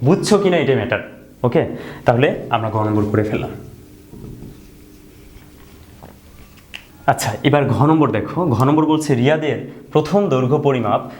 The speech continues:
সঠিক পরিমাপের সাথে সঙ্গতিপূর্ণ ছিল কিনা গাণিতিক যুক্তি দাও।" আচ্ছা, রিয়াদ প্রথমে কি করছে? রিয়াদ তার কেনা স্কেল দ্বারা, কেনা স্কেল দ্বারা পেন্সিলের দৈর্ঘ্য পরিমাপ করে সে বলছে কত সেটা?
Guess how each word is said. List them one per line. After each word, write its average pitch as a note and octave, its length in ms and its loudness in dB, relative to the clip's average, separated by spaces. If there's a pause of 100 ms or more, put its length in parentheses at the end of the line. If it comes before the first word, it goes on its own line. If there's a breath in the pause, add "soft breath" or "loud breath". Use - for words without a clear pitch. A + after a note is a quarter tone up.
সঠিক E3 380 2
পরিমাপের D3+ 380 2
সাথে C#3 260 0
সঙ্গতিপূর্ণ C3+ 760 2
ছিল E3+ 300 4
কিনা A#2 340 -2 (320 loud breath)
গাণিতিক B2 360 2
যুক্তি A#2+ 280 0
দাও।" F#2 140 0 (260 loud breath)
আচ্ছা, - 200 0
রিয়াদ D#3+ 260 4
প্রথমে F3+ 280 0
কি F3+ 140 -2
করছে? F3 320 0 (400 loud breath)
রিয়াদ A#2+ 380 4
তার D3 100 2 (140)
কেনা G3+ 340 2
স্কেল D3 260 -2
দ্বারা, G#2+ 360 -2 (300 loud breath)
কেনা F#3+ 320 4
স্কেল F3+ 240 -2
দ্বারা E3+ 360 2 (120)
পেন্সিলের E3+ 440 2
দৈর্ঘ্য C3 300 2
পরিমাপ C#3+ 360 2
করে D#3 120 0
সে D3+ 120 0
বলছে A#2+ 320 2
কত B2 140 0
সেটা? C#3 380 0